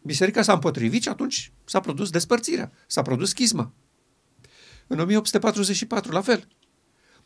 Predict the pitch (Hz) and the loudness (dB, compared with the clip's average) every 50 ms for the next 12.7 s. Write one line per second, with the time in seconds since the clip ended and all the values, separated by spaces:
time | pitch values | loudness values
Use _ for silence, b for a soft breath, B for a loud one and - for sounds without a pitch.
0 | b _ - 220 254 - 320 302 262 202 202 - 202 170 196 160 151 170 180 165 | b _ -6 -4 -2 -2 -2 -2 -2 -4 -2 -2 -2 0 0 -2 -2 -2 -2 0
1 | 143 147 151 170 190 185 165 160 156 151 139 131 135 165 151 151 - - 165 156 | 2 0 2 2 0 0 -2 -2 -4 -2 -4 -2 -2 -2 -2 -2 -4 -4 -4 -4
2 | - 147 131 151 135 - 185 196 220 185 135 - 147 131 - 185 180 202 185 B | -4 -6 -4 -4 0 0 0 0 2 0 -2 -2 -2 -2 0 2 2 2 2 B
3 | B B B B B B B - 175 180 170 151 151 147 143 208 208 185 165 156 | B B B B B B B 4 6 6 6 4 2 0 2 4 4 4 4 4
4 | 190 196 185 180 - - - 175 170 170 160 147 - 139 - - 156 135 131 131 | 4 4 4 2 2 2 2 2 2 0 -4 -4 -4 -2 0 0 0 2 2 2
5 | 104 101 - - - 139 160 156 156 143 139 139 139 143 135 - 170 165 - 147 | 0 0 -4 -8 -6 -4 -4 -2 -2 -2 -4 -4 -6 -8 -6 -6 -4 -2 0 0
6 | 131 127 120 120 120 123 135 120 113 - 120 110 117 - 147 120 120 113 - 180 | 0 2 0 0 0 0 -2 -2 0 -2 -4 -2 -2 -2 -2 -2 -4 0 0 0
7 | 175 180 - 180 175 170 165 B B B B B B B B - 156 151 147 135 | 0 2 2 2 2 2 0 B B B B B B B B -4 -2 -2 0 0
8 | 131 131 - - _ _ _ _ _ - 160 160 151 151 143 156 135 131 113 107 | -2 -2 -4 -8 _ _ _ _ _ 0 0 2 2 2 0 0 0 0 0 0
9 | 104 139 156 147 135 - - 135 131 131 - 139 117 117 113 113 110 120 127 - | -2 -2 0 0 -2 0 0 0 2 2 2 2 2 2 -2 -4 -6 -6 -10 -14
10 | - _ _ _ _ - 139 131 135 151 135 139 135 - 151 131 135 151 180 190 | -16 _ _ _ _ -10 -6 -4 -4 -4 -4 -4 -4 -4 -2 -2 0 0 0 -2
11 | 185 - - 151 143 - - - - _ _ - - 165 156 147 135 135 180 165 | -2 -4 -4 -4 -4 -4 -6 -8 -10 _ _ -4 -2 -2 -2 -2 -4 -4 -4 -2
12 | 151 151 147 139 156 139 135 135 - 143 107 110 - | 0 0 0 0 -2 -4 -4 -4 -2 -4 -4 -4 -8